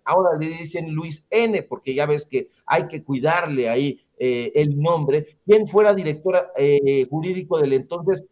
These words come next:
delegado Jorge Romero Herrera, insisto, amigo de Broso, el payaso tenebroso. Un segundo personaje que se encuentra prófugo,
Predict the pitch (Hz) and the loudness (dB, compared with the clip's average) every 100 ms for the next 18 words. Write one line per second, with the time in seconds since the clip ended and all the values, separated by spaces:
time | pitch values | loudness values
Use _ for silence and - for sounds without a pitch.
0 | _ 147 202 196 175 143 147 156 151 - | _ 2 4 4 2 0 0 0 -4 -12
1 | - - 175 156 170 151 131 135 151 156 | -8 0 0 0 -2 -2 -2 -2 0 0
2 | - 127 143 143 135 139 127 - 147 - | -2 -4 0 0 -2 -6 -8 -6 -8 -4
3 | 147 123 123 131 135 123 120 120 131 110 | -4 -4 -8 -4 -2 -2 -6 -8 -8 -10
4 | 110 107 110 110 131 151 214 226 151 - | -10 -10 -10 -10 -8 -4 -2 -2 -4 -12
5 | _ _ 269 311 294 269 269 269 240 190 | _ _ -6 -4 -2 0 2 2 2 -6
6 | 175 180 185 170 147 151 151 156 151 254 | -6 -4 -4 -4 -6 -4 -6 -6 -6 -6
7 | 254 202 147 143 139 139 131 135 143 | 0 -2 -2 -2 0 0 -2 0 0